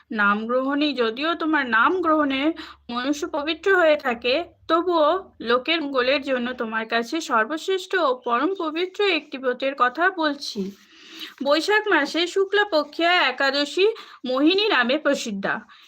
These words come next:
এই ব্রত প্রভাবে মানুষের সকল পাপ, দুঃখ, মোহজাল অচিরেই বিনষ্ট হয়। তাই মানুষের উচিত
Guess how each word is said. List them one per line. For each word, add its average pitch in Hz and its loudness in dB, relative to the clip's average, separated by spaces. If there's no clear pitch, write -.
এই 339 2
ব্রত 311 2
প্রভাবে 403 2
মানুষের 302 2
সকল 359 2
পাপ, 277 4
দুঃখ, 269 -8
মোহজাল 285 2
অচিরেই 349 4
বিনষ্ট 392 2
হয়। 220 0
তাই 269 4
মানুষের 302 4
উচিত 311 -2